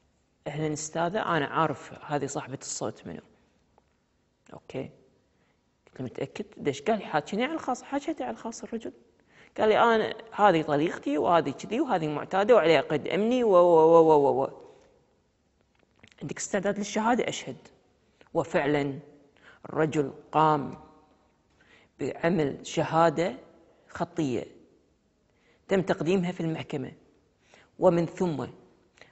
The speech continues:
راح إلى مباحث الجرائم، الجرائم الإلكترونية وأرشد عن بروفايلاتها، وفعلًا طلع تقرير مباحث الجرائم الإلكترونية إن هذا فعلًا في البروفايل وهذا في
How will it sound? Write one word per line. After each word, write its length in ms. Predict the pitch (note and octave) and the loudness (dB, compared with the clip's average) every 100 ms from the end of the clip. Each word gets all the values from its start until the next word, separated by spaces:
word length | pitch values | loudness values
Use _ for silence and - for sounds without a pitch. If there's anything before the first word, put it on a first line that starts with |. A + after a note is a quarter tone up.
| _ - | _ 0
راح 280 | D#3 E3+ | 4 4
إلى 220 | - F3 E3+ | 2 0 2
مباحث 400 | D#3+ D#3+ E3 F3+ | 2 2 2 -2
الجرائم، 640 | D3+ D3 D#3 E3 F3 F3 - - | 0 0 0 -2 -4 -6 -10 -8
الجرائم 420 | D3+ D3+ D#3 D#3+ | -4 0 0 -2
الإلكترونية 800 | E3 - E3+ D#3+ D#3+ E3 C#3 D#3 - - - _ _ _ _ _ _ _ - | -4 -6 -4 -2 -2 -2 -4 -6 -16 -20 -20 _ _ _ _ _ _ _ 0
وأرشد 640 | D#3 E3 E3+ - F#3 F3 - | 2 2 0 0 -2 -2 -4
عن 280 | D#3+ F3 F3 - - | -2 -2 -4 -8 -6
بروفايلاتها، 920 | - D#3 E3 D#3 D#3 D#3 - - E3 E3+ _ _ _ _ | -4 -2 0 2 2 2 0 -12 -18 -20 _ _ _ _
وفعلًا 640 | - C#3 - F3+ D3 D#3+ C#3+ B2 | -10 -2 6 6 8 4 2 0
طلع 240 | F3 D#3+ | 4 4
تقرير 640 | C#3 D#3 - D#3 E3 D3+ C#3 | 2 -4 -4 0 0 0 -2
مباحث 340 | D3 D#3+ - | 0 0 0
الجرائم 420 | C3+ D#3+ D3+ C#3+ | -4 0 0 0
الإلكترونية 720 | C#3+ D3 - C#3 D3 G#3 A3+ | -4 -8 -8 -6 -2 2 2
إن 120 | E3 D3+ | 0 -2
هذا 360 | C#3+ D3 C#3+ | 0 -2 -2
فعلًا 300 | C#3 C#3+ D3 | -6 -6 -8
في 160 | C#3+ D3 | -4 -4
البروفايل 600 | C#3+ - C#3+ - G#3+ A#3+ | -4 -4 -4 4 4 6
وهذا 300 | D#3+ D3 D3 | 6 4 4
في 240 | - D#3+ | 0 -6